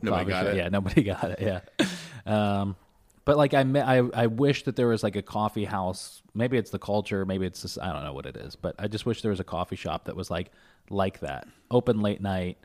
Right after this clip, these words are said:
Speaker 2: um, kinda have that place for musicians
Speaker 1: I know
Speaker 2: and artists.
Speaker 1: a few that do it.
Speaker 2: Oh, really?
Speaker 1: Um, there's one up in Plattsburgh, New York, that they do a lot of music there and so on.
Speaker 2: Hmm.
Speaker 1: Uh, I'm a big fan of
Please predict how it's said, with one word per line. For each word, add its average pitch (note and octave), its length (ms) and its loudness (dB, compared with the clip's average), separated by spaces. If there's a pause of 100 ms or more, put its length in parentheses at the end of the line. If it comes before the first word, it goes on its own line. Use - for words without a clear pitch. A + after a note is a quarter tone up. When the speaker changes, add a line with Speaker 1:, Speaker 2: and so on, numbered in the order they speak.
(500)
Speaker 2:
um, F#2+ 680 -4
kinda G#2+ 260 0
have A2 300 0
that G#2 180 0
place G2 320 -2
for F#2+ 160 -6
musicians F#2+ 580 0
Speaker 1:
I C#3+ 40 -2
know C#3+ 140 2
Speaker 2:
and D3+ 80 4
artists. F#2+ 380 -6
Speaker 1:
a - 40 -16
few B2+ 720 -2
that G2+ 420 -8
do F2+ 220 -4
it. C3+ 400 -4
Speaker 2:
Oh, G#2 140 8
really? G2 340 2
Speaker 1:
Um, E2+ 560 -6 (1120)
there's F#2+ 180 -8
one G#2 140 -4
up G#2 160 -4
in F2+ 80 -6
Plattsburgh, F2+ 560 -6
New F2 80 -6
York, E2+ 460 -8 (140)
that F2 220 -8
they F2 160 -4
do F2 160 -8
a F2 40 -4
lot E2+ 180 -6
of E2+ 60 -8
music E2+ 380 -10
there E2+ 280 -6
and E2 160 -12
so F2 180 -10
on. F2 280 -8
Speaker 2:
Hmm. G2+ 140 -8
Speaker 1:
Uh, F#2 160 -6
I'm A2 120 -4
a G2 40 -6
big F2+ 160 -6
fan F2 240 -8
of E2 120 -10